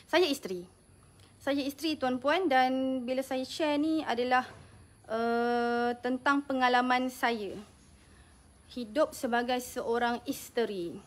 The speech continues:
Okey? So, eh, tuan-puan boleh ambil cara ni atau boleh tak ambil. Ambil satu pun boleh, pun cukup. Kalau satu cara pun dah cukup nak bagi isteri dengan cakap,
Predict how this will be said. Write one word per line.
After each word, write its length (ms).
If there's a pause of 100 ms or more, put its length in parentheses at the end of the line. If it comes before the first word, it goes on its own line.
(920)
Okey? 180 (540)
So, 260 (320)
eh, 800 (640)
tuan-puan 400
boleh 160
ambil 480 (800)
cara 480
ni 160 (1700)
atau 240
boleh 240
tak 160
ambil. 560
Ambil 240
satu 320
pun 240
boleh, 400 (160)
pun 160
cukup. 560
Kalau 160
satu 560
cara 400
pun 160
dah 80
cukup 480 (400)
nak 160
bagi 220
isteri 320
dengan 180
cakap, 460